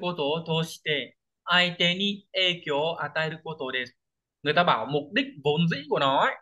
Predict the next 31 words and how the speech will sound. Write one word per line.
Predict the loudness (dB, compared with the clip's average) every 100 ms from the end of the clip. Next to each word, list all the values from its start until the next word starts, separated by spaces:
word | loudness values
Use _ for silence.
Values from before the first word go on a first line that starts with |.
| _ _ _ _ _ -4
là | 0 2
gì? | 2 0 -4 _ _ _ _ _ _
Đó | 0 2
là | 4 6 4 2 -4 _ -4
thông | -2 -2 -4 -2
qua | 2 2
cái | 2 0
việc | -2 -4 -4
khen | -2
ngợi, | 0 -2 -4 -18 _ _ -8
đấy, | 0 2 0 -4 -18 _ _ _ _
chúng | -12 -6
ta | -4 -4
sẽ | -6 -12 -14 _ _ _ _ _ _ _ _ _ _ _ _ -4
tạo | -2
ra | 0
ảnh | 0 0
hưởng | -2 -4 -4
tới |
đối | -4 -2
phương. | 2 2 2 -10 _ _ _ _ _ -4
Đấy, | -2 -2 -4
ảnh | -4 -2
hưởng | -2 -6 -10 -14
cụ | -12 0
thể | 2
là | 4 4
gì? | 4 2 0
Người | 2
ta |
liệt | 2 2